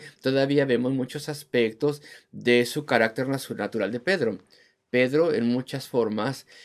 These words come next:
era un hombre amor-, eh, que podía, era muy amable y también era,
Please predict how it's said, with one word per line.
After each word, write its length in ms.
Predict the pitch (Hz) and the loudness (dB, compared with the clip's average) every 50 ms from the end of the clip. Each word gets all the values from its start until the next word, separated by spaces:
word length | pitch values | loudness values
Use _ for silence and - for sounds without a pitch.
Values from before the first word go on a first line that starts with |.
| - _ - | -20 _ -6
era 240 | - 107 117 123 | 0 2 2 2
un 120 | 131 135 131 | 2 2 2
hombre 260 | 120 120 120 123 120 | 2 2 4 6 6
amor-, 340 | 117 110 101 101 - - - | 6 4 2 -2 -2 -4 -6
eh, 220 | 104 104 104 92 - | -8 -8 -8 -10 -8
que 120 | - 120 | -8 -6
podía, 400 | 120 143 147 143 147 110 - 110 | -2 -2 -2 -2 -2 -4 -2 0
era 160 | 147 165 170 | 2 2 2
muy 180 | 170 190 208 220 | 0 0 -2 -2
amable 480 | 220 196 208 220 190 117 95 - - _ _ _ _ - | -2 -2 -2 -4 -4 -6 -6 -8 -12 _ _ _ _ -14
y 100 | - 107 | -8 -4
también 320 | 123 117 123 127 131 139 | -2 0 0 0 0 0
era, 400 | 139 139 143 135 123 117 107 - | 0 2 2 2 2 0 -2 -4